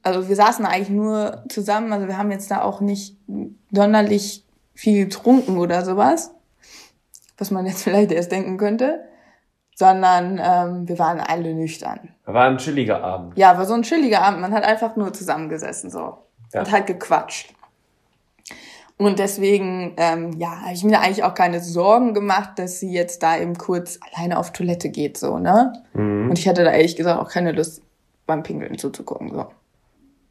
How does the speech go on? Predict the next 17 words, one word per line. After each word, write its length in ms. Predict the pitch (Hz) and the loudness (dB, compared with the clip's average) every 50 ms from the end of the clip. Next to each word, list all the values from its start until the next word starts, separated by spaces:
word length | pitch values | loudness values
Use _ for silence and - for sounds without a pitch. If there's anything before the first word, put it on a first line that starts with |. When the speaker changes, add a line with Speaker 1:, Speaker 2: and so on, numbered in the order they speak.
| _ - | _ 0
Speaker 1:
<laughs> 80 | - 208 196 202 214 - - - 392 415 392 349 302 262 240 240 226 208 - - _ - | 0 0 0 -2 -8 -18 -14 -10 -8 -8 -6 -6 -8 -8 -8 -10 -10 -12 -14 -8 _ 4
Ja. 280 | 190 160 - - - - - _ _ _ _ _ _ _ _ _ _ _ - - - - - - _ - | 4 4 4 0 -6 -14 -20 _ _ _ _ _ _ _ _ _ _ _ -20 -20 -20 -20 -20 -20 _ -10
Speaker 2:
Okay. 360 | 113 113 - - - - - - _ _ _ _ _ _ _ _ _ _ _ _ _ _ _ - _ _ _ _ _ _ _ _ _ _ _ _ _ _ _ _ _ _ _ | -8 -6 -4 -4 -6 -6 -10 -16 _ _ _ _ _ _ _ _ _ _ _ _ _ _ _ -20 _ _ _ _ _ _ _ _ _ _ _ _ _ _ _ _ _ _ _
Speaker 1:
Und 600 | - 214 220 214 214 214 208 208 202 - - - _ _ _ _ _ _ _ _ _ _ _ _ _ _ _ _ _ _ _ _ _ _ _ _ _ _ _ _ _ _ _ _ _ _ _ | 6 6 6 6 6 4 2 0 -2 -6 -12 -18 _ _ _ _ _ _ _ _ _ _ _ _ _ _ _ _ _ _ _ _ _ _ _ _ _ _ _ _ _ _ _ _ _ _ _
dann 400 | - 202 202 202 233 254 285 277 | 4 6 6 6 4 2 2 2
war 140 | 240 220 214 | 2 0 -2
es 120 | 202 - | -2 -4
so, 140 | 208 180 180 | -6 -4 -2
dass 220 | 175 185 196 - | -2 -2 -2 -4
sie 180 | - 226 - - _ _ | -8 -12 -12 -14 _ _
nicht 220 | 165 160 - - | -12 -10 -8 -8
mehr 160 | 170 165 165 | -8 -4 -2
wiederkam. 720 | 190 285 440 359 233 - - 196 190 190 196 196 196 - - - _ _ _ _ _ _ _ _ _ _ _ _ _ _ _ _ _ _ _ _ _ _ _ _ _ _ _ _ _ _ _ _ _ _ _ _ _ _ _ _ _ _ _ _ _ _ _ _ _ _ _ _ _ _ _ _ _ _ _ _ _ _ _ _ _ _ _ _ _ _ _ - _ | -2 0 0 0 0 -2 -2 -2 -2 0 -2 -4 -6 -8 -12 -20 _ _ _ _ _ _ _ _ _ _ _ _ _ _ _ _ _ _ _ _ _ _ _ _ _ _ _ _ _ _ _ _ _ _ _ _ _ _ _ _ _ _ _ _ _ _ _ _ _ _ _ _ _ _ _ _ _ _ _ _ _ _ _ _ _ _ _ _ _ _ _ -14 _
Kam 180 | - 226 208 214 | 0 2 4 4
nicht 160 | 226 214 - | 4 4 2
mehr 120 | 247 247 269 | 2 2 2
wieder. 380 | 349 381 285 202 208 - - | 2 2 2 2 0 -2 -8